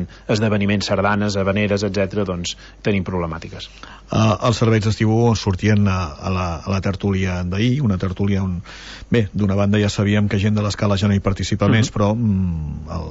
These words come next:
Speaker 2: el seu representant, eh, el representant d'Alternativa per l'Escala ens deia ahir que, que tampoc, que, que també surt, no?, de, de,
Speaker 1: Mhm.
Speaker 2: d'aquesta tertúlia de la plaça dels dimarts a, a la ràdio. A nosaltres en, ens va agafar una miqueta per sorpresa.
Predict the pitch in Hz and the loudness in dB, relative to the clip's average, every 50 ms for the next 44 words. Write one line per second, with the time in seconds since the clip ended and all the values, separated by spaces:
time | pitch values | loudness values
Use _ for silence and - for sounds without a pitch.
0 | 80 - - 98 - - 107 101 110 107 104 104 101 107 107 101 98 - 113 113 | -10 -10 -8 -6 -2 0 0 0 0 0 0 2 2 2 2 2 2 2 2 2
1 | 110 113 110 110 107 104 101 104 107 104 - 107 107 - 101 110 113 104 113 110 | 4 4 4 4 4 2 2 0 -2 -2 -2 -2 -2 0 2 2 2 4 4 4
2 | 110 110 101 104 104 110 110 104 110 117 113 104 117 113 113 107 - - 110 104 | 4 4 2 2 2 2 2 4 4 2 2 2 2 2 0 0 2 2 2 2
3 | 104 113 117 - - - - - - - - 117 107 104 101 113 110 104 107 110 | 2 0 -2 -6 -12 -18 -18 -14 -6 -2 2 2 2 4 4 4 4 4 4 4
4 | 120 123 117 - - 123 104 98 110 113 104 - 123 110 107 101 98 98 95 98 | 4 2 2 0 0 0 2 2 2 0 0 0 0 2 2 0 0 -2 -4 -4
5 | 110 117 104 - - - - 117 - 113 104 98 - 117 120 110 - 113 107 101 | -6 -8 -10 -14 -8 -4 -4 -2 0 0 0 2 2 2 0 0 0 0 0 0
6 | 101 98 92 87 95 - - 95 107 113 120 - - 147 160 - - - - - | 0 0 -2 -2 -4 -6 -6 -4 -2 -2 0 2 2 2 2 0 -2 -12 -18 -12
7 | - 90 98 113 139 117 98 95 92 95 95 98 113 117 104 101 101 98 98 107 | -6 -4 -4 -2 -2 -2 -2 -2 -2 -2 -4 -4 -4 -2 -2 -4 -4 -4 -2 -2
8 | 104 98 - 104 104 - - 110 107 104 98 - - - - - - - - - | -2 0 0 -2 -2 -2 0 0 0 0 0 -4 -10 -20 -20 -20 -20 -20 -6 -2
9 | 123 107 95 - 110 107 104 101 98 98 98 95 - 107 113 - - 104 101 92 | 0 0 2 2 2 2 4 2 2 2 0 0 0 0 0 0 0 0 0 0
10 | 92 104 101 101 101 92 90 95 104 98 101 101 101 95 90 90 - - 127 120 | 2 2 2 2 2 0 0 -2 -2 -2 -2 -4 -6 -8 -10 -14 -8 -2 0 2
11 | 113 104 98 107 120 120 104 101 101 104 101 104 104 98 101 107 113 107 - 123 | 4 4 4 2 2 2 2 0 0 -2 -2 -4 -4 -2 0 0 0 0 2 2
12 | 123 127 127 - - - - - - - - - - - - - - - - - | 2 0 0 -2 -10 -20 -20 -20 -20 -20 -20 -18 -18 -18 -18 -20 -20 -20 -20 -20
13 | - - - - 98 101 92 87 73 - - 95 98 98 107 107 110 107 - 113 | -20 -10 -4 0 0 2 2 0 -2 -4 -4 -2 0 2 2 2 2 2 2 2
14 | 110 110 107 110 101 - 104 - 113 113 113 - - 98 85 92 95 90 85 82 | 2 2 2 2 0 0 -2 -2 -2 -2 -4 -4 -4 -4 -2 0 0 0 -2 -2
15 | 78 | -6